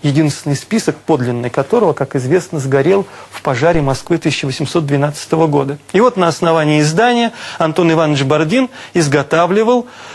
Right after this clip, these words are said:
э, имитируя древний почерк,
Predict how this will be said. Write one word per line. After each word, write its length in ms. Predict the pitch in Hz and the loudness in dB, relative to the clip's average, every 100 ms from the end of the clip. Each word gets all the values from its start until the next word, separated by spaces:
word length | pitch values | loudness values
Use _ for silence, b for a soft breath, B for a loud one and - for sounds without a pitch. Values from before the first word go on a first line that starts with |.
| B B | B B
э, 300 | 143 139 165 | 2 2 2
имитируя 760 | 180 175 - 185 147 131 127 - - | 2 2 2 2 2 2 0 -6 -4
древний 460 | 135 170 131 131 | 0 2 2 -2
почерк, 460 | 127 143 123 165 | -2 -2 -2 -6